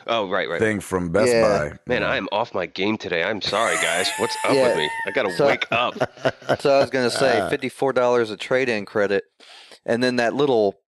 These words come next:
Speaker 3: book that we got for pre-ordering. I mean, I flew through that in about a half hour. It's just a little comic thing.
Speaker 1: Yeah.
Speaker 3: And I was
Speaker 2: Exactly.
Speaker 3: like, I was like, "Yeah."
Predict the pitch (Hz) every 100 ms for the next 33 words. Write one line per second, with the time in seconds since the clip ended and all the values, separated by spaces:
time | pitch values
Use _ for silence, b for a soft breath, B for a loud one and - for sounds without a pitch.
0 | _ 120 147 160 127 110 110 110 - 98
1 | 165 180 110 95 92 92 101 104 104 117
2 | - - - 123 - 104 101 107 95 90
3 | 87 87 101 95 - 98 110 92 87 90
4 | 87 - 98 95 95 95 90 85 _ _
5 | - 113 120 101 - 87 82 85 _ -
6 | 87 78 - - 120 113 117 107 73 62
7 | - 131 131 120 - 123 185 185 180